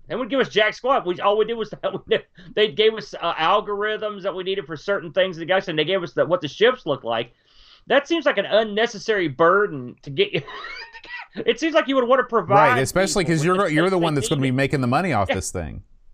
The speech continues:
Speaker 1: When I read that, I was like, "This is nonsense," because what if you, and we've seen
Speaker 2: Well,
Speaker 1: stuff
Speaker 2: I'll
Speaker 1: that
Speaker 2: tell you,
Speaker 1: converted
Speaker 2: I'll
Speaker 1: over
Speaker 2: tell
Speaker 1: the
Speaker 2: you what
Speaker 1: years
Speaker 2: would happen.
Speaker 1: that
Speaker 2: This
Speaker 1: don't
Speaker 2: is what I
Speaker 1: work.
Speaker 2: suspect, is that you get a lot of the Tom Mixes of the world out there that get their hands on the source code, and then you have Bullet,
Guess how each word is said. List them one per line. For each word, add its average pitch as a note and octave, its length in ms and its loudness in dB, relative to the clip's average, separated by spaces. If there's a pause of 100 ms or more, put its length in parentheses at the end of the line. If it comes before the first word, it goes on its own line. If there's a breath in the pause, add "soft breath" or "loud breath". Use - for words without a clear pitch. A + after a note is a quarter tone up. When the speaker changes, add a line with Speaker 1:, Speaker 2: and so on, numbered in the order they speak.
(560)
Speaker 1:
When G#3+ 100 -4
I C#4+ 100 2
read C4+ 320 4
that, A3+ 120 0
I F#3+ 60 0
was F3 120 -4
like, F3 200 -4
"This - 200 -6
is F3+ 140 -8
nonsense," G3+ 440 0
because B3+ 280 -2
what D#4+ 120 -2
if F4 120 -4
you, B3+ 160 -4
and F#3+ 160 2
we've E4+ 200 6
seen - 200 0
Speaker 2:
Well, D#3 240 6
Speaker 1:
stuff A3+ 200 4
Speaker 2:
I'll F3+ 80 4
Speaker 1:
that G3 100 4
Speaker 2:
tell A3+ 160 4
you, G#3+ 100 2
Speaker 1:
converted G3+ 120 8
Speaker 2:
I'll - 80 6
Speaker 1:
over G3 80 8
Speaker 2:
tell G3+ 100 6
Speaker 1:
the G#3 60 4
Speaker 2:
you G3 80 4
what F3 100 4
Speaker 1:
years D#3+ 80 0
Speaker 2:
would C#3 100 2
happen. C#3+ 380 0
Speaker 1:
that B2+ 60 0
Speaker 2:
This D3 80 0
Speaker 1:
don't F#3+ 100 4
Speaker 2:
is C3 60 -2
what C3 140 2
I A#2 80 4
Speaker 1:
work. A#2 80 0
Speaker 2:
suspect, G#2 600 -4 (340 soft breath)
is B2+ 200 0
that C3 100 0
you C#3 160 -4
get D3 200 0
a C#3+ 40 4
lot C#3+ 320 4
of C3 80 0
the B2 120 2
Tom C#3+ 380 2
Mixes C3 420 0
of G#2+ 80 -2
the A2 60 0
world G2+ 340 0
out G#2 200 0
there G2 480 -2
that A#2 200 -4
get A#2 120 -4
their B2 140 0
hands C3+ 260 0
on A#2+ 80 0
the A2+ 80 0
source D3 280 -2
code, B2 280 0
and B2+ 80 -2
then D#3+ 80 0
you D#3 120 0
have C#3+ 440 0
Bullet, D3 840 2